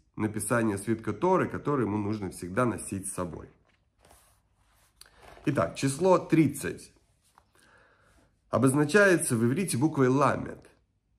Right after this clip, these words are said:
Форма этой самой высокой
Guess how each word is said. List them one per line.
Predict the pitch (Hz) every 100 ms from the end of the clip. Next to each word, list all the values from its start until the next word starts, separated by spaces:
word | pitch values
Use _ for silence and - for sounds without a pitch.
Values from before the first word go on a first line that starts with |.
| _
Форма | - 202 180 139
этой | 123 101
самой | - 147 135 110 104
высокой | 104 120 123 170 135 - 95 73 -